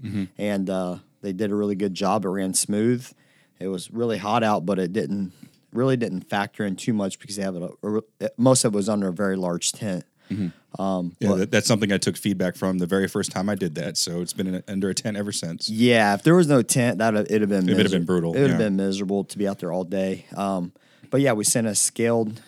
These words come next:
Speaker 2: uh, women's team, R X women's team of two, and then, uh, I was on the men's R X team of two, and, um, you know, we did well. But I was really excited about our scaled women.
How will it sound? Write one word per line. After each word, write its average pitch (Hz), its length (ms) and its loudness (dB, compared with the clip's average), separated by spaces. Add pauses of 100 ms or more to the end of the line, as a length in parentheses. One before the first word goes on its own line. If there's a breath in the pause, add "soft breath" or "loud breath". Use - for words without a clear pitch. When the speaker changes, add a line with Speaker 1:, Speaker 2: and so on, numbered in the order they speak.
Speaker 2:
uh, 98 100 -2
women's 110 260 2
team, 113 360 0
R 101 140 0
X 107 220 -4
women's 107 300 0
team 107 380 -2
of 90 120 -10
two, 104 300 -2
and 98 140 -2
then, 90 300 -4
uh, 82 440 -8 (200)
I 92 60 -6
was 95 120 -4
on 95 120 -4
the 85 120 -2
men's 98 560 0 (400 soft breath)
R 101 140 -2
X 95 160 -4
team 95 200 -4
of 90 100 -4
two, 101 300 -2
and, 92 160 -4 (560 soft breath)
um, 71 300 -12 (520)
you 92 100 -8
know, 92 100 0
we 92 160 -2
did 107 260 -2
well. 107 420 2
But 92 140 -4
I 98 100 0
was 95 160 -2
really 135 180 4
excited 110 360 0
about 98 180 -2
our 95 140 -4
scaled 101 440 -2
women. 110 380 0